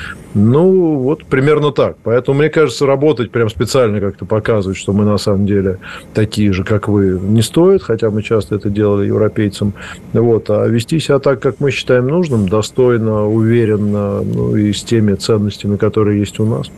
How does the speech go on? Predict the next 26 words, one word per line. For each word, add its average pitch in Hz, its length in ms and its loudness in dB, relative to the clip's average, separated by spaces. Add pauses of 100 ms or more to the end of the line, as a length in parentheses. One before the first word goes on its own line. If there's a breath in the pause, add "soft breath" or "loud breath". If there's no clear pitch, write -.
почему 104 360 -2
нет? 90 220 0 (520 loud breath)
Пусть 110 320 -4
знают 110 400 2
нас 107 160 -2
такими. 87 460 -4 (140)
Но 135 220 2
будут 147 300 2
не 147 100 2
любить, 143 380 -2
что - 400 -6
ж, - 100 -8 (300)
извините. 110 540 2 (120 loud breath)
С - 140 0
Ш 202 240 4
А, - 20 0
кстати, 113 340 -4
вот 101 220 -2
должен 107 300 0
вам 113 100 0
тоже 113 220 0
сказать 92 220 -4
по, 110 180 0
по 110 200 0
собственному 113 460 0
опыту. 95 400 -2